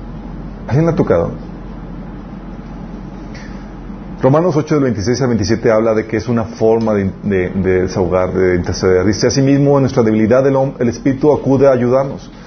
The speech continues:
No sabemos qué pedir, pero el Espíritu mismo intercede por nosotros con gemidos que no pueden expresarse con palabras".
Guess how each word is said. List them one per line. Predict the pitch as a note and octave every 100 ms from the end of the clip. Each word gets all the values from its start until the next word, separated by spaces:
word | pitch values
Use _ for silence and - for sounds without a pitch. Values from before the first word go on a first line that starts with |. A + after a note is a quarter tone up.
| - -
No | C#3
sabemos | E3+ E3 E3 D#3 -
qué | D#3+
pedir, | E3 D#3 E3 F3
pero | D#3 C#3
el |
Espíritu | C3 - D#3 D#3
mismo | D3+ D3 D#3
intercede | - C#3 A2+ C#3+ D3
por | D3+ C#3+
nosotros | C3 B2 C3+
con | D3 B2+
gemidos | - C3+ C3+ D3 D#3 D#3
que | D3
no | C3+ D3
pueden | - C#3 C3 C#3+
expresarse | C#3 - C#3+ - B2 G2+ C3
con | C3+
palabras". | A2 C3 C#3 D3 C#3+ - -